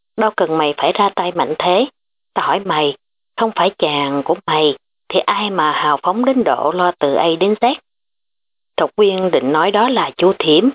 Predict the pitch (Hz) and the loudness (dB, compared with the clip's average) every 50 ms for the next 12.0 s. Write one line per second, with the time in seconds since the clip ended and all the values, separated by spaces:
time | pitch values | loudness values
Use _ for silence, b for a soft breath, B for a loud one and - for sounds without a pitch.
0 | _ _ - - 160 160 156 147 131 - - - - - 160 156 156 151 - _ | _ _ -4 -2 0 0 2 0 0 -2 -4 -6 -6 -2 -2 -2 -2 -4 -6 _
1 | _ _ _ _ _ _ _ _ _ _ _ - 175 160 156 156 156 156 156 - | _ _ _ _ _ _ _ _ _ _ _ -4 -4 -2 -2 -2 -2 -2 -2 -2
2 | - 226 226 - - 185 160 151 151 147 131 - - - 208 208 208 - 151 147 | 0 0 0 2 2 0 0 2 0 -2 -2 -2 -2 -2 0 0 0 -2 -2 -2
3 | 175 175 151 143 143 131 - - 180 - - 170 175 196 208 202 208 247 262 - | -2 -2 -2 0 -2 0 0 -2 -4 -2 -2 -6 -6 -2 0 2 2 2 0 -4
4 | _ _ _ _ _ _ _ _ _ _ _ _ _ _ _ _ - - 147 151 | _ _ _ _ _ _ _ _ _ _ _ _ _ _ _ _ -6 -2 0 0
5 | 156 180 175 156 143 - 202 233 214 170 143 139 143 147 151 147 139 - _ _ | 2 2 0 0 -2 0 -2 -2 0 0 0 2 2 2 2 0 -2 -4 _ _
6 | _ _ _ _ _ _ _ _ - 170 156 151 156 156 156 - - 160 175 202 | _ _ _ _ _ _ _ _ -4 -2 -2 0 0 -2 -2 0 -2 0 0 0
7 | 208 208 - 160 147 151 160 180 214 233 - 311 294 - - 208 208 208 180 151 | 0 0 -2 -2 -2 0 0 0 0 0 2 0 0 0 0 0 0 0 2 0
8 | 143 165 180 233 262 294 262 190 180 185 - - 202 185 196 208 208 - _ _ | 2 2 2 0 0 0 0 0 0 0 0 -2 0 0 0 0 -2 -8 _ _
9 | _ _ _ _ _ _ _ _ _ _ _ _ _ _ _ _ _ _ _ _ | _ _ _ _ _ _ _ _ _ _ _ _ _ _ _ _ _ _ _ _
10 | _ - 190 190 196 226 269 294 _ - 175 160 151 - - 196 180 185 196 202 | _ -2 0 2 2 2 0 -2 _ -4 -2 -2 -2 -2 0 0 0 0 -2 -4
11 | - _ _ _ _ _ _ _ _ _ _ _ - 160 143 135 131 - 139 | -6 _ _ _ _ _ _ _ _ _ _ _ -2 -2 -2 -2 -2 -4 -4